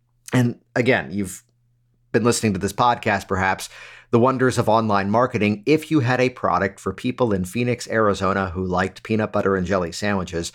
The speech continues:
I could show you how to get your message in front of those people in the next thirty minutes. It has never been easier to target an audience. However, there isn't really a mechanism to target basically children. You can target the parents, and even with that, it's a bit of guessing.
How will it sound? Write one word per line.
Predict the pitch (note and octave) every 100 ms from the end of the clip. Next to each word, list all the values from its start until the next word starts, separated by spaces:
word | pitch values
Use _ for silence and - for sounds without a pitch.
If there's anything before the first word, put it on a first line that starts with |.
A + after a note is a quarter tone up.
| - -
I | -
could | G#2 F2+
show | - A#2
you | A#2+ B2+
how | G2+
to | F2+
get | F#2+ -
your | G2
message | G2 G2 G#2 F2
in |
front | - G2 G2
of |
those | G2 F#2
people | G#2+ G2+ G2+ F2+
in |
the | E2+
next | E2 F2
thirty | - D#2+
minutes. | D2 C#2 - - - _ _ -
It | G2+
has | G2+
never | G2 G#2+ A2
been | G#2
easier | G2+ G2+ G2 F2
to | E2+
target | - F2+ E2+
an | D#2+
audience. | F2+ G2 E2+ - - - - _
However, | - E3 G#3 B2+ A#2 - - _ _
there | - C3
isn't | C3+ C#3+ C3+
really | C3 C3+
a |
mechanism | G#2+ A2 - G#2 G2 G2+
to | F#2+
target | G#2+ G2 G2 F2+ _ _ _ _ _ _ -
basically | G2 - F#2 F2
children. | - D3 D#3 D#2+ D#2+
You | F2+
can | E2 D#2+
target | - G2 F2+ -
the | -
parents, | - D3+ D#3+ G#2+ G2 -
and | G2+ F#2 F2+
even | B2+ A#2 G#2+
with | G2+
that, | A#2+ A2+ G#2 - -
it's | G#2 - -
a | F#2+
bit | G#2+ G2+ -
of | E2+ -
guessing. | G#2 F2+ D#2 -